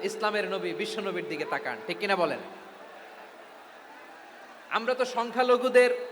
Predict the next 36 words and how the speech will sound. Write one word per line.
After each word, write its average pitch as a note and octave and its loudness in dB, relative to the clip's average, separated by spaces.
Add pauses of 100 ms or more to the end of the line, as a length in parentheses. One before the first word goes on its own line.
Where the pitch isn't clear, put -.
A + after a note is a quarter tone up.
রাইটস G#3 2 (300)
প্রোটেক্ট A3+ 2
করার A3 6
জন্য G#3 -2
কত G#3+ 2
আইন G#3 2
বানাই, F#3+ 2 (220)
কত G#3 0
বৈঠক G#3 2 (100)
করি, G3+ 0
কত G3+ -2
সংবাদ G#3+ 0
সম্মেলন G3 -4
করি। D3+ -4 (560)
যে B3 12
কোনো B3+ 2
ধর্মের G#3+ 2
সাথে A3 0
মিলেমিশে F#3+ 0
চলেছেন। B2 -6 (120)
তার F3+ 2
প্রমাণ, G#3 8 (880)
আমরা G#3+ 4
যদি A#3 4
রাসূল A3 4
সাল্লাল্লাহু - -
আলাইহি A3+ -2
ওয়াসাল্লামের A3 2
বায়োগ্রাফির G3+ 6
দিকে F3 0
তাকাই, C#3+ 0 (760)
তাহলে G#3+ 10
দেখব F#3 4 (1080)
তিনি A#3+ 6
মুশরিকদের A#3+ 6
সাথে A3+ 4